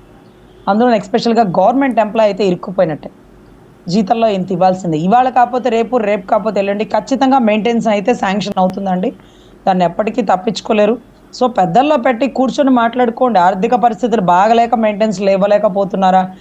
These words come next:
లేకపోతే ఇద్దరి మధ్య గొడవలు జరిగి ఈ మెయింటెనెన్స్ కాకుండా ఇంకా కూడా కేసులు నడుస్తున్నాయా, లేకపోతే ఇతను బెదిరించడానికని మెయింటెనెన్స్ వేస్తుందా,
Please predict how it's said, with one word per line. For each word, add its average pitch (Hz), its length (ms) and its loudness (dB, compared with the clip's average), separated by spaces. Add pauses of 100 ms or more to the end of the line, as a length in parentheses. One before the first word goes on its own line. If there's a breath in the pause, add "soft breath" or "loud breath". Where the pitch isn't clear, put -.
(280 loud breath)
లేకపోతే 220 440 0
ఇద్దరి 185 240 2
మధ్య 226 240 0
గొడవలు 196 400 0
జరిగి 208 300 -2
ఈ 190 300 -4
మెయింటెనెన్స్ 202 480 0
కాకుండా 220 400 -2
ఇంకా 185 220 0
కూడా 220 200 0
కేసులు 208 380 -2
నడుస్తున్నాయా, 196 600 -2 (480 loud breath)
లేకపోతే 226 340 0
ఇతను 214 180 2
బెదిరించడానికని 226 840 0
మెయింటెనెన్స్ 208 460 0
వేస్తుందా, 196 520 -2